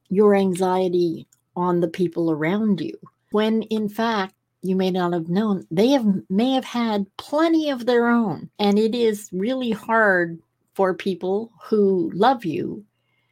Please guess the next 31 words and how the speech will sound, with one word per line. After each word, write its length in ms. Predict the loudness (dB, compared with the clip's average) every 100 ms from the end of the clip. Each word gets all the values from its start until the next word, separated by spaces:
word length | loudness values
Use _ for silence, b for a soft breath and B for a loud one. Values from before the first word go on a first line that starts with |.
| _ _ _ _ _
to 180 | -6 -6
see 380 | -6 -6 -6 -4
people 400 | -8 -6 -4 -6
suffer. 640 | -4 -6 -6 -12 -12 -18 _ _ _ _ _ _ _ _ _
So 380 | -4 4 6 4
that 420 | 0 0 2 0
makes 260 | -4 -4 -4
it 100 | 0
even 240 | 0 -2
harder 540 | -6 -4 -2 0 -2 -4
for 420 | -6 -2 0 0 -4
each 320 | -8 -4 -2
of 160 | -2
you, 280 | -4 -10 -12 -18 b b b b b -8
because 320 | -2 0 2
wrapped 380 | 2 2 0 -4
up 160 | -2
in 140 | 0 0
your 140 | 0
anxiety 840 | -2 -4 -2 0 0 0 -2 0 0
or, 240 | -2 -6
or 180 | -4 -2
another 360 | -2 -2 0 0
mental 400 | 0 -2 -4 -4
issue 340 | -4 -2 -6 -4
is 200 | -6 -4
the 140 | -6
fact 380 | -4 -4 -4 -6 -6
that 260 | -4 -4 -8 b b b b b _ _ _ _ _ -4
most 720 | 0 4 4 2 -2 -10 -12 -20
people 640 | -10 -8 -4 -4 -4 -6